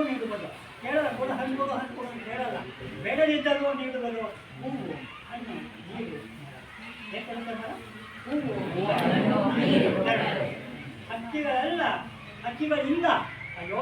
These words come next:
ಹಕ್ಕಿಗಳಿಲ್ವಲ್ಲ ಎಂದು ಕೊರಗಬೇಡಿ, ಒಂದು ಗಿಡ ಹಕ್ಕಿ ಉಂಟು. ಹಕ್ಕಿಗಳಿಲ್ಲ ಎಂದು ಕೊರಗಬೇಡಿ, ಒಂದು ಗಿಡ ನೆಡು. ಹೂಗೆ, ಹೂಗಳೊಂದು ಕೋಗಿಲೆ ಬೇಕಾ? ಗಿಡ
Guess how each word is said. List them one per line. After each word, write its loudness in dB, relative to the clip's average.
ಹಕ್ಕಿಗಳಿಲ್ವಲ್ಲ 0
ಎಂದು -4
ಕೊರಗಬೇಡಿ, 0
ಒಂದು -2
ಗಿಡ -2
ಹಕ್ಕಿ -4
ಉಂಟು. -4
ಹಕ್ಕಿಗಳಿಲ್ಲ 2
ಎಂದು 2
ಕೊರಗಬೇಡಿ, 0
ಒಂದು -4
ಗಿಡ 0
ನೆಡು. 0
ಹೂಗೆ, 0
ಹೂಗಳೊಂದು 2
ಕೋಗಿಲೆ 2
ಬೇಕಾ? -2
ಗಿಡ -6